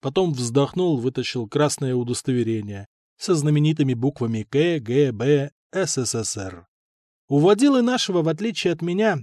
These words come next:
телепатический модуль работал как надо, так что он слегка смутился и был готов произнести классическое «А я че, я ничего». Но чекист умчался вперед, причем так уверенно, будто проработал здесь примерно лет двадцать.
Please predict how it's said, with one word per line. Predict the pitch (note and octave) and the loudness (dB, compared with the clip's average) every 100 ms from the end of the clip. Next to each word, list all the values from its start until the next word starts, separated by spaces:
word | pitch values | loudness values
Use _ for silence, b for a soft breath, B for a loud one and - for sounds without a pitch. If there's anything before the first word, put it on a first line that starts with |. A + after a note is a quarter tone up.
| - | -6
телепатический | C#3 D3 D#3 F#3+ A3+ G3+ - F#3 | -2 -2 0 -4 -4 -6 -4 -2
модуль | E3 F#3+ F#3 E3+ | 0 0 2 4
работал | D3 D3+ F#3 F3+ D3+ | 2 2 0 2 0
как | D#3+ D3 F#3 | -2 -4 -2
надо, | F3 A2+ F#2+ - _ _ _ | -2 -2 -8 -14 _ _ _
так | - D#3 | -2 -2
что | - | 0
он | D3+ | -2
слегка | - C#3 A#2 C3+ | -2 -4 -4 -6
смутился | A#2 A2 G2+ C#3 G3+ - A3 - _ _ | -6 -8 -8 0 0 2 -2 -2 _ _
и | B2 | 2
был | D#3 F#3 | 6 6
готов | C#3 D3 F3 - | 6 0 -2 0
произнести | C3+ C3+ B2 C3+ - D#3+ | 2 2 2 -4 -2 -4
классическое | D3 B2 - D3+ - - C3+ B2 A2+ _ _ | -2 -4 -4 -6 -8 -2 0 0 -2 _ _
«А | - C3+ | 0 2
я | B2+ | 2
че, | - A2 G2 | 0 -6 -6
я | A#2 C#3 | -4 -2
ничего». | F#3 - A2 B2+ - _ _ _ _ | -2 -4 -6 -6 -10 _ _ _ _
Но | F3+ G#3 | -2 0
чекист | - A3 A#3 - | 0 -4 -6 -4
умчался | E3+ D#3 E3 - C#3+ | -4 0 0 0 -2
вперед, | - C3 C#3+ A3 - _ _ | 0 0 2 2 0 _ _
причем | A#2+ A#2+ D3+ C#3 | -12 -6 -4 -4
так | C#3+ - | -4 -2
уверенно, | C3 A#2 G3+ F3 B2 G#2 | -2 6 8 8 2 -2
будто | C3 - D#3+ | -6 -2 -2
проработал | D#3 D3+ D3 F3+ A#3+ A3 F#3+ | 2 4 4 4 2 2 2
здесь | E3+ F3 | 2 -2
примерно | - D3 C#3+ D3 C#3 | 0 0 2 2 0
лет | C#3+ C#3+ C3 | 2 2 0
двадцать. | A#2 A#2 G2+ - G#2+ | -4 -6 -6 -10 -16